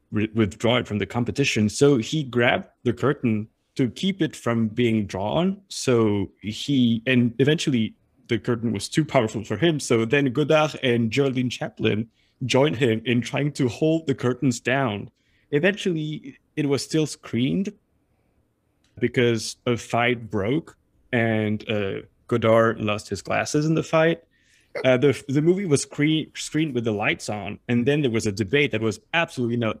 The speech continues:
about the movie, even though that's what it was supposed to be. But it turned out to be, uh, uh, uh, a debate about whether Cannes, the, the festival, should go on, and also, like,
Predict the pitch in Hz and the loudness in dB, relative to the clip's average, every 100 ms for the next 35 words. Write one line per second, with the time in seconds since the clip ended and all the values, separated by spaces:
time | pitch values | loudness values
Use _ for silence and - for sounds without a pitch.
0 | - 110 95 92 92 131 165 123 104 - | -8 -8 -6 -4 2 2 4 2 0 -4
1 | _ _ _ _ - 127 120 113 - - | _ _ _ _ 0 2 4 2 -2 -2
2 | 110 107 104 117 120 139 127 104 104 120 | -2 -2 -8 -4 -4 -2 -4 -4 -2 0
3 | 113 - 127 123 117 117 110 _ _ - | 0 0 -2 2 2 0 -4 _ _ -6
4 | 107 113 110 110 98 95 104 - _ _ | -2 0 0 -2 -4 -6 -10 -16 _ _
5 | _ _ - 110 92 - 107 95 98 92 | _ _ -2 0 0 -2 -4 -4 -4 -8
6 | 90 _ _ _ _ _ _ 120 120 131 | -14 _ _ _ _ _ _ 0 2 4
7 | 131 110 110 104 120 117 113 110 - 127 | 4 4 2 4 2 2 0 0 0 2
8 | 127 123 120 - 113 117 131 - 117 127 | 4 2 0 -2 -2 0 -2 -2 -6 -4
9 | 113 123 143 156 120 120 117 127 120 107 | 0 2 4 2 2 0 2 2 2 0
10 | 98 | -2